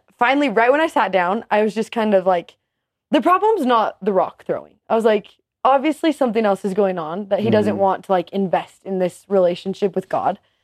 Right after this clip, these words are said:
Speaker 1: So I was like, "Listen, be a hundred percent honest. Where are you at?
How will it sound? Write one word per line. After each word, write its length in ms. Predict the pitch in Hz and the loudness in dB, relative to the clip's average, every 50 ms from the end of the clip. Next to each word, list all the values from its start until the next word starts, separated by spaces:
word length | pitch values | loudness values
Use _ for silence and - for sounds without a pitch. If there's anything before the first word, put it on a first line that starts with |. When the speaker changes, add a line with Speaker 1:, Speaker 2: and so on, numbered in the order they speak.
| _ _ _ _ _ _ _ | _ _ _ _ _ _ _
Speaker 1:
So 140 | - - | 2 4
I 100 | 269 262 262 | 4 6 6
was 140 | 277 277 226 | 4 4 2
like, 260 | 277 254 233 226 - | 2 2 2 0 0
"Listen, 380 | 233 220 196 - - 147 - _ _ _ _ _ _ _ _ _ _ _ _ _ _ _ _ _ - | 0 -2 -2 -2 -6 -10 -10 _ _ _ _ _ _ _ _ _ _ _ _ _ _ _ _ _ 0
be 120 | 202 269 311 | 2 4 4
a 80 | 294 | 4
hundred 220 | 233 208 240 269 277 | 2 0 -2 -4 -2
percent 320 | - 330 294 - 294 240 | -2 -4 -2 -2 -2 -2
honest. 300 | 208 196 190 190 185 - | -2 -2 -2 -4 -6 -4
Where 320 | 202 196 214 208 196 196 190 | -2 2 2 4 4 4 4
are 80 | 175 175 | 2 0
you 160 | 170 170 160 | -2 -4 -4
at? 140 | - - | -6 -8